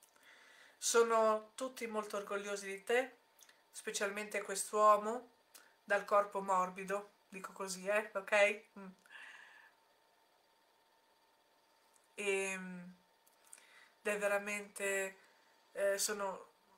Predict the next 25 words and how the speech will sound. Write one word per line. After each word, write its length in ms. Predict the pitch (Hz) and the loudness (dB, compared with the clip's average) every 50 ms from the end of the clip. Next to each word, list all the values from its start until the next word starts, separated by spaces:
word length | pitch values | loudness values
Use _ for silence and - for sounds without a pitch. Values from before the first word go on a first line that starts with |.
| _ _ - | _ _ -10
sono 280 | - - 262 247 247 | -8 -6 -4 -2 -2
orgogliosi 600 | 240 240 226 240 240 233 247 294 302 285 - 277 | -2 -2 -2 -4 -6 -4 -2 -4 -2 -2 -4 -8
perché, 680 | 269 - 233 226 - - 233 233 233 233 233 - - - _ _ _ _ _ _ _ | -6 -6 -6 -6 -6 -4 -2 0 0 0 -2 -4 -10 -20 _ _ _ _ _ _ _
malgrado, 880 | - 214 220 214 220 247 254 262 269 269 240 247 247 247 240 226 - - - - _ _ _ | -2 -2 -2 0 0 0 2 4 4 4 6 6 6 6 6 4 0 -6 -14 -20 _ _ _
eh, 440 | - 214 214 214 214 214 214 202 208 | -4 -2 0 0 0 -2 -4 -6 -8
vedono 500 | 202 214 254 262 233 214 233 220 220 220 | -2 2 2 2 2 2 0 0 2 0
intorno 500 | 214 208 208 - - 277 277 269 254 226 | -2 -4 -4 -6 -6 -4 -4 -4 -4 -4
a 60 | 214 214 | -4 -4
te, 340 | - - - 190 180 175 | -4 -4 -4 -2 -2 -2
nella 260 | 175 180 185 180 180 180 | -2 -4 -6 -8 -8 -10
tua 260 | 180 - 208 196 196 | -8 -4 -2 -2 -2
vita, 380 | 185 202 196 190 190 - 185 | -2 -4 -8 -8 -8 -8 -6
senza 320 | 180 - - 202 196 - 196 | -6 -6 -6 -8 -4 -4 -4
entrare 360 | 190 185 - 208 208 208 202 | -4 -4 -2 0 2 2 2
nel 160 | 190 190 185 | 0 -4 -8
privato, 500 | 180 - 185 185 196 208 202 202 - 170 | -8 -10 -2 2 4 4 4 4 0 -4
perché 240 | - 170 170 - 185 | -6 -6 -6 -6 -8
non 100 | 180 175 | -8 -6
capisco 400 | 180 185 185 220 214 - - 190 | -6 -6 -6 -6 -8 -8 -8 -6
perché 240 | - 180 170 - 190 | -6 -6 -6 -6 -8
mi 100 | 185 190 | -8 -10
dicono 260 | 190 - - 202 185 | -12 -10 -10 -8 -6
le 60 | 180 180 | -6 -2
cose 260 | 190 196 190 180 180 | 0 -2 -2 -2 -4
così, 380 | 180 185 180 180 180 180 185 | -10 -12 -14 -12 -12 -14 -14